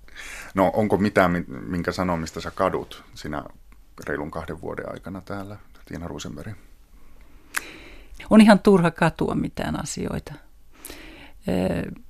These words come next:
Speaker 2: ehkä mun mielestä täytyisi, se on, se on semmonen niinku klisee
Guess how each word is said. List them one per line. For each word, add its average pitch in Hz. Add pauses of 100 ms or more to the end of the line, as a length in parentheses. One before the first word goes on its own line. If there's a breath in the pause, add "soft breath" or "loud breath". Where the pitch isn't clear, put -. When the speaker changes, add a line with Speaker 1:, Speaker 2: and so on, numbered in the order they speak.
(120)
Speaker 2:
ehkä 185
mun 196
mielestä 180
täytyisi, 170 (680)
se 240
on, 220 (160)
se 202
on 202
semmonen 202
niinku 185
klisee 165